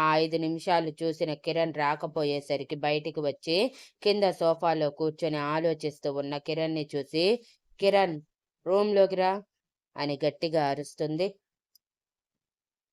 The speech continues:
అప్పుడే వాటర్ కోసమని బయటికి వచ్చిన కిరణ్ అమ్మగారు తాపీగా సోఫాలో కూర్చొని ఉన్న కిరణ్ని చూసి, కిరణ్ని కోపంగా చూస్తూ, "కిరణ్, నీ పెళ్ళాం పిలుస్తుంది కదా,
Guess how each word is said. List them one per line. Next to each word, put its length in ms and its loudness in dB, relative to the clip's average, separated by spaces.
అప్పుడే 400 4
వాటర్ 440 2
కోసమని 580 -2
బయటికి 440 -2
వచ్చిన 400 -2
కిరణ్ 380 -4
అమ్మగారు 580 -2
తాపీగా 640 4
సోఫాలో 580 2
కూర్చొని 500 -4
ఉన్న 280 -2
కిరణ్ని 540 0
చూసి, 380 -2
కిరణ్ని 440 2
కోపంగా 560 0
చూస్తూ, 440 2
"కిరణ్, 400 4
నీ 120 -2
పెళ్ళాం 440 2
పిలుస్తుంది 560 -2
కదా, 240 -2